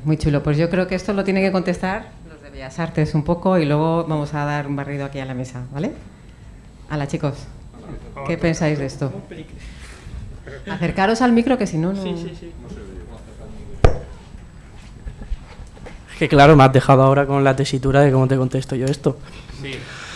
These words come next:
Speaker 2: <sighs> Porque muchas veces nos pasa incluso a nosotros. La cosa está en que realmente, eh, todo esto marca un antes y un después en la historia.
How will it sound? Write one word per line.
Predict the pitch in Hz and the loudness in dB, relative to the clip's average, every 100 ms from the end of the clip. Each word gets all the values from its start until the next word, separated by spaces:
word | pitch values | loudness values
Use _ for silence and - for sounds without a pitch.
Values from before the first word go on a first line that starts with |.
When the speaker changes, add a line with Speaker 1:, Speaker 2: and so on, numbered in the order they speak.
| 135 - - - - | -12 -12 -14 -6 2
Speaker 2:
<sighs> | 180 - 208 202 151 143 143 | 4 4 4 4 4 2 4
Porque | 151 151 | 4 8
muchas | 151 147 151 | 8 8 8
veces | 151 185 | 8 8
nos | 160 151 | 10 10
pasa | 151 160 | 10 8
incluso | 156 156 151 | 4 2 2
a | |
nosotros. | 139 156 165 160 135 - - | 2 4 6 4 2 -4 -6
La | 151 151 147 143 | 0 4 4 4
cosa | 170 190 | 4 4
está | - 208 233 - | 6 8 8 6
en | 156 156 | 2 4
que | 147 147 - - - - | 6 6 4 -4 -6 -4
realmente, | 147 143 147 156 165 170 190 - - - - - | 2 6 6 6 4 6 6 6 0 -20 -12 -2
eh, | 143 139 139 135 | 0 2 0 4
todo | 147 160 | 6 8
esto | 160 151 185 | 8 6 6
marca | 175 165 170 | 6 6 6
un | 165 | 6
antes | 156 151 165 175 | 6 6 2 2
y | |
un | 175 | 2
después | 165 - 156 165 | 2 2 2 4
en | 170 | 4
la | 143 | 4
historia. | - 147 175 156 139 | 2 4 6 6 2